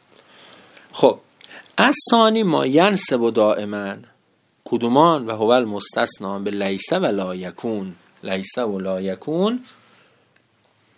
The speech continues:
خدمتتون که عرض کنم، اه، مستثنی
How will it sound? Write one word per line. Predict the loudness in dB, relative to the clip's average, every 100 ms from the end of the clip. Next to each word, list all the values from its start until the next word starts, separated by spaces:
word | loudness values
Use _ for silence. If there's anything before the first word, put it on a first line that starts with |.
| _ _ -20 -20 -20 -20 -12
خدمتتون | -8 -4 -4 -4 -12 -10
که | -8
عرض | -8 -8
کنم، | -10 -8 -4 0 0 0 -6 _ -20 _ -14
اه، | -6 -2 -2 -4 -8 -10 -14 -14
مستثنی | -6 -4 -2 0 -2 0 2 2 0 -8